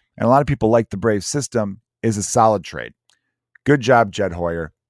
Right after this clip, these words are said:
Just putting that out there right now. Now, if I could shift to some other stuff that I'm not crazy about, it's, uh, you, everyone who's been listening to this podcast since I've taken over, and again, thank all of you.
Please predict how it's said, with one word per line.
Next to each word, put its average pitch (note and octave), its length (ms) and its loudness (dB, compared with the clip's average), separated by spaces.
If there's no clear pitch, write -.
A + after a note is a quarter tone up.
Just G2+ 140 -8
putting G2+ 220 -4
that F2 120 -4
out E2 160 -4
there D#2 160 -6
right D2+ 220 -6
now. B1 260 -8
Now, D3 280 6
if C3+ 100 2
I B2 60 4
could G#2 160 -4
shift - 340 2
to A#2+ 560 4
some A#2+ 260 -8
other D3 180 0
stuff A2+ 320 0
that G#2 120 0
I'm G#2 80 -4
not G#2 160 -2
crazy F2 360 -4
about, D#2 360 -4
it's, A2 340 2
uh, A2+ 280 8
you, D3+ 220 2
everyone D#3+ 400 0
who's D3+ 200 -2
been C3+ 160 -2
listening C3+ 240 -4
to A#2+ 80 -2
this A2+ 100 -6
podcast A2+ 480 2
since G#2+ 180 -4
I've G#2 140 0
taken G2 280 -2
over, G2 200 -2
and G2+ 80 -2
again, G2+ 300 -2
thank G#2+ 240 -4
all F2 160 2
of D#2+ 100 -6
you. F2 240 -2